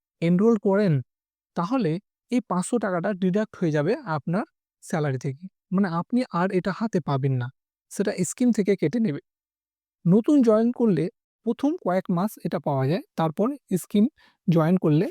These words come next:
সেটাকে কেটে নেওয়া হয়। ঠিক আছে, চলুন এবার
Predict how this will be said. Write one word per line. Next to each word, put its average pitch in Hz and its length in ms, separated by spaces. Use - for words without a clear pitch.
সেটাকে 156 360
কেটে 254 200
নেওয়া 208 240
হয়। - 220
ঠিক 262 140
আছে, 247 220
চলুন 247 300
এবার 220 220